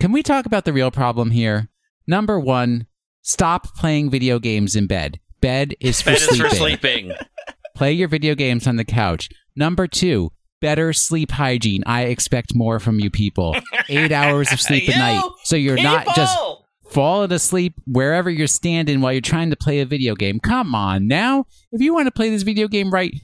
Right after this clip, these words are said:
Speaker 1: you get enough sleep at night so that you can actually focus and concentrate and remember to save, and you'll be good to go.
Speaker 2: <laughs>
Speaker 1: One hundred Will Anderson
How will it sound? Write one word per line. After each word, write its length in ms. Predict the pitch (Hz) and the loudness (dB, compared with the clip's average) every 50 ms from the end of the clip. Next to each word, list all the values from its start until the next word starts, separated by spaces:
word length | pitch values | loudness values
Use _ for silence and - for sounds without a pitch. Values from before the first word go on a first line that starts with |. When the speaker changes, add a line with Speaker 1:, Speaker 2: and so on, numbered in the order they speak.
| - _ _ | -16 _ _
Speaker 1:
you 340 | 190 208 233 233 233 220 - - _ _ _ _ _ _ _ _ _ _ _ _ _ _ _ _ - - | -2 0 2 2 0 -2 -4 -6 _ _ _ _ _ _ _ _ _ _ _ _ _ _ _ _ -4 0
get 180 | 202 208 185 | 0 0 0
enough 260 | 190 180 175 175 - | 0 0 -2 -2 -2
sleep 320 | - - - 160 151 - - | -2 -2 0 0 0 0 0
at 140 | 135 - 131 | -2 0 0
night 320 | 131 123 123 123 - - - - _ - | 0 2 0 0 -2 -6 -14 -20 _ -4
so 140 | - 131 | -2 0
that 160 | 120 117 - 127 | 0 0 0 0
you 180 | 147 180 190 | 0 0 0
can 160 | - - 143 | 0 -2 -2
actually 560 | - 139 143 143 139 - - 135 120 113 107 101 | 0 0 0 0 0 -2 -2 0 0 0 0 -2
focus 480 | - - 185 185 175 - 175 - - | -2 0 0 0 0 -2 -2 -2 0
and 80 | 131 123 | -2 0
concentrate 600 | - 131 147 139 123 - 135 123 - 135 123 117 - 127 - - | 0 0 0 0 0 -2 -2 0 0 0 0 0 -4 -8 -8 -4
and 140 | - 110 107 | -2 0 2
remember 400 | 107 107 120 131 135 131 120 113 | 2 2 2 0 0 0 0 0
to 80 | 104 95 | 0 -2
save, 380 | - - 104 87 82 82 85 - - - - - | -2 -2 0 0 0 -2 -2 -4 -4 -4 -2 0
and 260 | 98 98 - 107 110 | 2 2 2 4 4
you'll 160 | 123 127 180 | 4 4 2
be 100 | - 113 98 | 2 0 0
good 180 | - 104 98 | 2 0 0
to 100 | - 95 | 2 0
go. 140 | 90 - - - | 0 0 -2 -2
Speaker 2:
<laughs> 1500 | - 175 190 - - - - - - - - - - - - - - _ - - - - _ - - - - - _ - | -2 -2 -2 -2 -4 -4 -4 -4 -4 -6 -6 -6 -6 -8 -8 -12 -8 _ -6 -6 -6 -6 _ -6 -6 -6 -10 -6 _ 0
Speaker 1:
One 180 | 127 151 175 175 | 2 2 2 0
hundred 420 | 156 160 143 135 127 117 - 143 | -2 -2 -2 -2 0 0 0 0
Will 180 | 135 151 156 151 | -2 0 0 0
Anderson 580 | 143 131 127 123 120 - - - 123 113 110 | -2 -2 -4 -4 -2 -2 -2 -2 -2 0 0